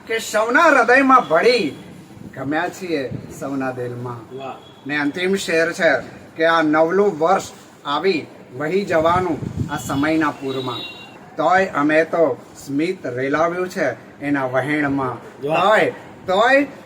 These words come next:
Speaker 1: અમે તો સ્મિત રેલાવ્યું છે એના વહેણમાં.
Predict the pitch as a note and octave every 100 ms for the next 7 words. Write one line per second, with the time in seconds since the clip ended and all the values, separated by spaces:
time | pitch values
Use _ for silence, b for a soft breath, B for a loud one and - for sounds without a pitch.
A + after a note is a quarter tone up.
0 | - E3+ G#3+ B3 B3+ A3+ F#3 F#3 D4 C#4
1 | F3 E3 F#3+ A3+ C#4 C#4+ C4+ C4 F#3 -
2 | - - E3+ F#3 F3+ E3+ C#3 - - -
3 | B2 C#3 D#3+ G#3+ A3 G#3 F#3+ D3